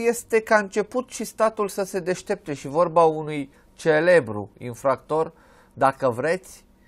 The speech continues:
să fiți puternici, întăriți-vă statul." Și statul s-a întărit, slavă Domnului. Mai e mult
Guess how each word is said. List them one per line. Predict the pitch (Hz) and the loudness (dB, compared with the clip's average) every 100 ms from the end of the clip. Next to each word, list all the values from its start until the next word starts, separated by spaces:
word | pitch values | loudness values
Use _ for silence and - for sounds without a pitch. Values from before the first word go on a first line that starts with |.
| _ - | _ -10
să | 139 | -6
fiți | 131 156 - | -6 -8 -8
puternici, | 139 - 160 156 151 - | -8 -2 -2 -2 -12 -12
întăriți-vă | 143 131 143 151 147 131 135 | -8 -2 -2 -2 -8 -6 -6
statul." | - 143 123 101 101 _ _ _ _ | -2 -2 -2 -8 -14 _ _ _ _
Și | - | -10
statul | - 277 233 208 | -2 -2 0 -2
s-a | 208 | 0
întărit, | 185 180 165 120 - | 0 -2 -4 -4 -10
slavă | - 143 143 131 135 | -8 2 4 4 0
Domnului. | 123 110 98 95 - 135 | -2 -2 -6 -12 -12 -2
Mai | 165 | 2
e | 170 | 2
mult | 156 185 214 | 2 0 0